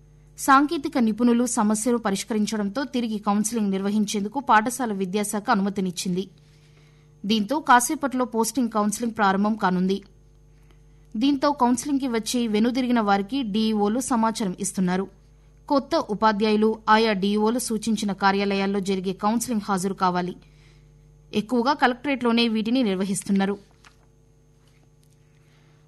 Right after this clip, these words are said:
మరోవైపు టీజీపీఎస్సీ నిర్వహించి గ్రూప్ వన్ మెయిన్ పరీక్షలపై పలువురు అభ్యర్థులు వేసిన పిటిషన్లను తెలంగాణ హైకోర్టు కొట్టివేసింది.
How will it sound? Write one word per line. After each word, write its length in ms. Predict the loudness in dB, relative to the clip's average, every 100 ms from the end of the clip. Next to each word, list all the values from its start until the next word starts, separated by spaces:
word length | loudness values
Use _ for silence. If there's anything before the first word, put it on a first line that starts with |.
| 2
మరోవైపు 480 | 2 4 0 -2
టీజీపీఎస్సీ 640 | -2 0 0 -2 -2 -2 0
నిర్వహించి 560 | -2 0 0 -2 -4 -2
గ్రూప్ 240 | -4 -2
వన్ 120 | -2
మెయిన్ 260 | 0 -2 -2
పరీక్షలపై 540 | -2 -4 -4 -4 -4
పలువురు 420 | -2 0 0 -2 -2
అభ్యర్థులు 460 | -4 -2 -2 -2
వేసిన 300 | 0 0 0
పిటిషన్లను 720 | -4 -4 -6 -4 -2 -2 -2 -4 -6
తెలంగాణ 380 | -2 0 2 0
హైకోర్టు 500 | -2 -4 -4 -6 -6
కొట్టివేసింది. 640 | -8 -4 -2 0 -2 -2